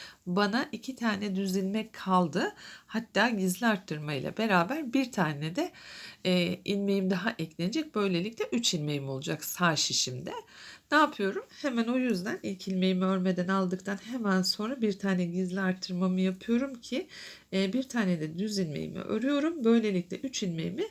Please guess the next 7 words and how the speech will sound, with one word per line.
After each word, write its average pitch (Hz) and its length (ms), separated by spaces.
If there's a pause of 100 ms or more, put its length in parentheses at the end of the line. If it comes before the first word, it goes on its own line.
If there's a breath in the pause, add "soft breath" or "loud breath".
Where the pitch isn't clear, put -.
(140)
tamamlamış 147 640
oluyorum. - 380
Şimdi 349 500 (440 loud breath)
örgümün 233 580 (880 soft breath)
ipinin 196 340
yönünü 233 480
değiştirip 202 520